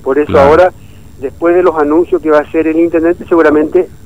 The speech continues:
Speaker 1: pueden llegar a surgir nuevas medidas, no sabemos.
Speaker 2: Claro, claro.
Speaker 1: Eh, eh, a lo mejor por una cuestión de, de inicio de, de esta etapa, es probable que para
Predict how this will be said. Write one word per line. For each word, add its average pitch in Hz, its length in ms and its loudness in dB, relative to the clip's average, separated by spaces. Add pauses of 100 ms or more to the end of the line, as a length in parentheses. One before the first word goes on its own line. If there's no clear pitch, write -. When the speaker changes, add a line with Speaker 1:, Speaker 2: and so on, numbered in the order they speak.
Speaker 1:
pueden 180 300 4
llegar 156 200 4
a 170 80 4
surgir 160 340 -6
nuevas 147 360 2
medidas, 151 400 0
no 131 160 -2
sabemos. 143 400 0
Speaker 2:
Claro, 107 300 -2
claro. 95 280 -10
Speaker 1:
Eh, 127 140 -4 (280)
eh, 151 100 -10 (140)
a 135 80 0
lo 139 80 0
mejor 165 340 0
por 160 140 -4
una 147 120 0
cuestión 147 640 -4 (160)
de, 123 600 -2 (320)
de 131 100 -6
inicio 156 540 0
de, 139 180 2
de 127 140 0
esta 139 160 -2
etapa, 160 460 -2
es 135 260 -10
probable 135 380 0
que 143 160 -12
para 131 240 -2